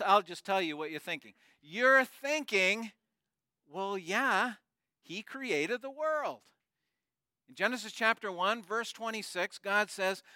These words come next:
"Let us make man in our image." And so he took the dust of the earth, and he picked it up, and he formed it. And what did he do? He breathed what? Life into him. In him was life.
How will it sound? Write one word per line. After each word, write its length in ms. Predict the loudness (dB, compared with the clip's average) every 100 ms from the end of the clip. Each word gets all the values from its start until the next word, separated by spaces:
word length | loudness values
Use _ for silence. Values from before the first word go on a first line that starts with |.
| _
"Let 220 | 0 4
us 180 | 4 0
make 320 | -2 -2 -2
man 300 | 0 4 4
in 140 | 2 0
our 280 | 4 6 6
image." 380 | 0 -2 -4
And 140 | -6 -6
so 180 | -4 -4
he 100 | -4
took 280 | -6 -8
the 100 | -8
dust 380 | -6 -4 -4 -6
of 100 | -8
the 160 | -6 -4
earth, 240 | -4 -4 -12 -12 -6
and 100 | -4
he 80 |
picked 300 | 0 0 0
it 80 | 2
up, 220 | 4 4
and 100 | -2
he 60 | -10
formed 340 | -6 -4 -2
it. 100 | -2
And 140 | -2 -4
what 120 | -2
did 140 | -2
he 100 | -4
do? 200 | -2 -2
He 160 | -2 -8
breathed 420 | -6 -2 -2 -4
what? 320 | 0 2 2 0 _ _ _ -14 0
Life 720 | 6 6 4 -2 -12 -16 -20 _ _
into 380 | -8 -8 -8 -12
him. 220 | -12 -16 -20 _ _ _ _ _ _ _ _ _ _ _ _ _ _ _ _ _ _ _ _
In 180 | -18 -16
him 180 | -14 -14
was 180 | -12
life. 480 | -2 0 0 -2 -14